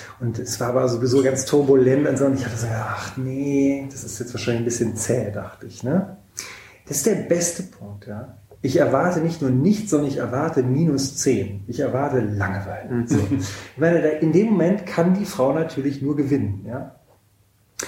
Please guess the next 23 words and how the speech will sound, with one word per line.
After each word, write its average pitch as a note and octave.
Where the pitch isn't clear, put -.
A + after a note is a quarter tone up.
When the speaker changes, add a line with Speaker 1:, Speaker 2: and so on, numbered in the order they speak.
Speaker 1:
Aber D3+
spätestens, G3
als D#3+
wir E3+
dann E3
in D#3+
so D3+
einer C#3+
alten E3+
Hütte, C3
äh, -
so C3
einem C3
Bauernhaus C#3
drin A#2
standen A#2
und C3+
sie E3
uns E3
dann D3+
eben D3
erklärte, E3+
dass C#3